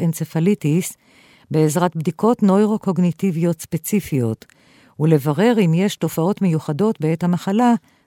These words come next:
המצביעות על פרוגנוזה רעה. בסך הכל נרשמו ארבעים ושבעה ילדים. אחד מת. ליקויים התגלו בקרב עשרים ותשעה ילדים, וכללו ליקויים מוטוריים, פיגור שכלי,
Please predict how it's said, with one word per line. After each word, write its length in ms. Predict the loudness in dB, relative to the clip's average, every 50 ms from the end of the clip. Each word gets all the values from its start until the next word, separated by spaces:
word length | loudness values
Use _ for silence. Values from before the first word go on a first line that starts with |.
| -2
המצביעות 580 | 0 0 0 0 -2 -2 -2 0 0 0 -2 -2
על 80 | -4
פרוגנוזה 600 | -6 -4 -4 -4 0 0 0 0 0 -2 -2 -4
רעה. 360 | -4 -4 -4 -4 -4 -4 -4 -6 -8 _ _ _ _ _ _ _ _ _ _ _ _ _ _ _ _ _ _ _ _ _ _ -6
בסך 240 | -4 -4 0 2 2 2
הכל 160 | 4 4 4 6
נרשמו 460 | 6 6 4 4 2 4 4 6 6 4
ארבעים 340 | 4 2 2 2 2 2 0
ושבעה 420 | 0 -2 -4 -4 -4 -2 0 0 2
ילדים. 600 | 0 0 0 -2 -2 -2 -4 -2 -2 -2 -4 -6 -10 _ _ _ _ _ _ -6
אחד 360 | -6 -6 -2 -2 0 0 0 -2 -4 -8 _ -2
מת. 420 | 0 0 0 -2 -4 _ _ -20 -20 _ _ _ _ _ _ _ _ _ _ _ -20 _ _ -4
ליקויים 420 | -2 -2 0 4 6 6 6 6
התגלו 380 | 6 4 4 2 2 2 2 2
בקרב 400 | 0 0 -2 -2 0 0 0 0
עשרים 300 | -2 -4 -2 -2 0 0 0
ותשעה 500 | 0 -2 -6 -10 -8 -6 -4 -2 -2 0
ילדים, 480 | 0 0 -2 -2 -2 -2 0 0 0 0 -2 _ _ _ _ _ _ -2
וכללו 520 | -2 -2 0 0 0 2 2 2 2 2
ליקויים 400 | 2 2 0 0 -2 0 2 2
מוטוריים, 680 | 2 2 0 -2 0 0 0 0 0 2 2 2 2 2 0 -4 _ _ -6
פיגור 340 | -4 -2 0 0 0 -2
שכלי, 580 | -2 -6 -8 -10 -10 -6 -4 -2 0 0 0 -2